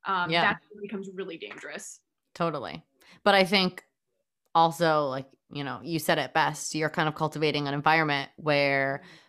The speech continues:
Speaker 2: women of all shapes and sizes and
Speaker 1: Yeah.
Speaker 2: colors are feeling comfortable to, like, rock it
Speaker 1: Yeah.
Speaker 2: either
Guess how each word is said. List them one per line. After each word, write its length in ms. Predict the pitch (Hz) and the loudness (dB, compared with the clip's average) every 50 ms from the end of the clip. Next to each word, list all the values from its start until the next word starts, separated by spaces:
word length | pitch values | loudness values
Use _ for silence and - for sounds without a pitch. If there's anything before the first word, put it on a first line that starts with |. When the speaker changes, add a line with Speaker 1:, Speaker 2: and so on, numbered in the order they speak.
| _ _ - | _ _ -12
Speaker 2:
women 840 | 139 147 165 160 156 151 156 156 151 147 143 143 143 143 139 139 143 - _ - | -2 2 4 4 4 4 4 2 2 2 0 0 -2 -2 -4 -4 -6 -10 _ -6
of 160 | 147 147 147 - - | -4 -4 -4 -2 0
all 640 | 170 175 175 175 170 165 165 160 160 165 165 - _ | 4 4 6 6 6 6 4 4 2 0 -4 -8 _
shapes 420 | - - - 180 165 160 - - - | -8 -2 0 2 2 0 -2 -8 -8
and 160 | 151 147 - | -8 -4 0
sizes 320 | 160 151 143 143 139 143 | 0 0 2 0 -2 -4
and 120 | 139 135 - | -4 -2 -2
Speaker 1:
Yeah. 40 | |
Speaker 2:
colors 580 | - 220 - - 190 175 165 160 160 165 156 156 - | -2 -2 -4 -6 -6 -4 -2 0 0 0 -2 -2 -2
are 100 | 160 156 | -2 0
feeling 320 | 147 - 160 147 147 147 147 | 0 2 2 2 2 0 0
comfortable 880 | - - 175 165 - - 160 139 147 139 135 131 131 131 139 135 - _ _ _ _ _ _ _ - | 0 0 0 2 2 2 2 4 4 4 4 4 2 0 0 -2 -6 _ _ _ _ _ _ _ -2
to, 120 | - 170 160 | 2 2 4
like, 360 | 147 131 127 135 135 - - _ _ _ _ _ _ _ _ _ _ _ | 4 2 0 -2 -4 -8 -14 _ _ _ _ _ _ _ _ _ _ _
rock 500 | - 139 139 156 165 165 165 160 160 - | -12 -6 0 4 6 6 6 4 4 0
it 520 | 165 151 143 139 - - _ _ - - - _ - | 0 0 0 -2 -4 -6 _ _ -16 -16 -16 _ -4
Speaker 1:
Yeah. 160 | - 156 160 | -2 0 0
Speaker 2:
either 80 | 139 | -2